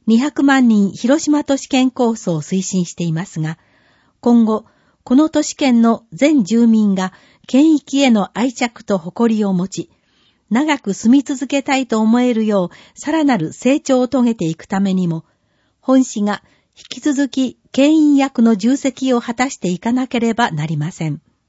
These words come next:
また、平和に関しては、核兵器をめぐる国際情勢が不安定な状況の中、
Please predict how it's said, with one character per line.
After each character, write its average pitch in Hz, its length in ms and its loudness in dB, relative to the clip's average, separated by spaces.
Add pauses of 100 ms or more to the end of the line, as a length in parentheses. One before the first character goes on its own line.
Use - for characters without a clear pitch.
(960)
ま 220 140 -4
た、 202 200 -6 (460)
平 311 200 0
和 302 100 0
に 285 140 0
関 233 220 -2
し - 120 -14
て 180 120 -6
は、 170 200 -8 (560)
核 240 240 -4
兵 302 220 2
器 240 160 -2
を 233 80 2
め 233 140 2
ぐ 233 140 0
る 226 220 2
国 - 240 -8
際 262 260 -2
情 226 200 -2
勢 190 240 -4
が 180 260 -4
不 240 200 -2
安 311 160 0
定 196 160 -2
な 165 180 -2
状 220 180 -2
況 214 220 -4
の 160 160 -2
中、 156 360 -10